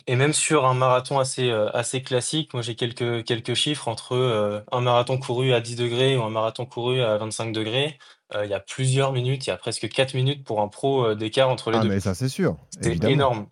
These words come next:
Speaker 2: Ouais.
Speaker 1: Et en fait, ces vagues de chaleur, elles vont se répéter, ça va être de moins en moins agréable. Donc là, on parle vraiment de, de course à pied, mais quand on va dans les autres sports, euh,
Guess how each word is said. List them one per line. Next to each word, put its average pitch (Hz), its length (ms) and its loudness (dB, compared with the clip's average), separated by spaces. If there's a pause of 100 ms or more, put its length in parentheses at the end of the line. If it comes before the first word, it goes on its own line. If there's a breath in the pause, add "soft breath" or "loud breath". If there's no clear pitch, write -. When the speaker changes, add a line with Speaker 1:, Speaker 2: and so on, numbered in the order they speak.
(200)
Speaker 2:
Ouais. 139 260 0 (100)
Speaker 1:
Et 127 40 -6
en 117 60 -6
fait, 165 160 0
ces 127 160 2
vagues 131 180 4
de 127 120 2
chaleur, 147 280 4
elles 127 60 2
vont 117 80 -4
se - 100 -4
répéter, 139 440 2
ça 123 100 -2
va 110 80 -2
être 104 100 -4
de 113 80 -8
moins 120 220 -4
en 131 140 0
moins 131 400 0
agréable. 131 640 2
Donc 120 140 -8
là, 135 40 2
on 127 80 2
parle 113 180 0
vraiment 117 220 -4
de, 113 300 -6
de 110 140 -10
course 117 200 -8
à 110 60 -2
pied, 147 160 -2
mais 110 80 -4
quand - 160 -6
on 104 40 -6
va 104 100 0
dans 101 100 -4
les 104 160 -6
autres 107 120 -8
sports, 135 360 0
euh, 98 140 -4